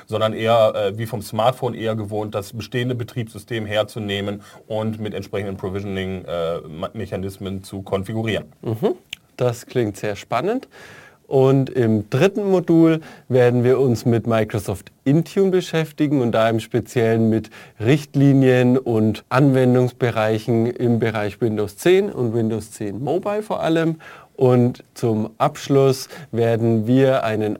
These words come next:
Speaker 2: Einblick in den Windows Store for Business bekommen. Was können wir damit machen?
Speaker 1: Also wir, dort haben wir eine neue Möglichkeit erhalten, wie wir letzten Endes Apps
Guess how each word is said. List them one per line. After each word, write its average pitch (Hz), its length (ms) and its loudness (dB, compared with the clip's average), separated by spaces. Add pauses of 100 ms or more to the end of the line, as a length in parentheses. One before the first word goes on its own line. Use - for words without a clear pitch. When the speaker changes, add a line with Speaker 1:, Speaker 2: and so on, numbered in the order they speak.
Speaker 2:
Einblick 117 720 -2
in 113 180 0
den 120 240 2 (240)
Windows 120 480 2
Store 110 320 -4
for 143 220 0
Business 127 680 -2 (200)
bekommen. 98 500 -6
Was 120 180 -6
können 127 220 0
wir 123 80 0
damit 107 300 -8
machen? 208 280 -8 (280)
Speaker 1:
Also 120 200 0
wir, 131 100 -4
dort 139 260 0
haben 160 200 -2
wir 139 140 -2
eine 120 220 -4
neue 110 340 -2
Möglichkeit 156 680 -6
erhalten, 117 800 -10
wie 113 220 -12
wir 113 160 -8
letzten 101 400 -14
Endes 95 480 -12 (560)
Apps - 460 -6